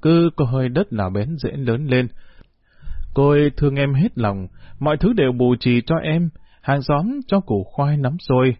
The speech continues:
đều đậy điệm để dành cho em. Thanh hiểu chị,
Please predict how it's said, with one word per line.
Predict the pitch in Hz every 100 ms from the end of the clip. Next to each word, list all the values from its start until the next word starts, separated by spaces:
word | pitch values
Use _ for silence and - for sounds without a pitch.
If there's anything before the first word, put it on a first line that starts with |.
| _ _ _ -
đều | 131 139 143 139
đậy | 139 117
điệm | 135 135 110 - - -
để | 127 104
dành | 101 107 107
cho | 139
em. | 135 139 139 131 - - - - - - -
Thanh | 196 175
hiểu | 110 101
chị, | - 123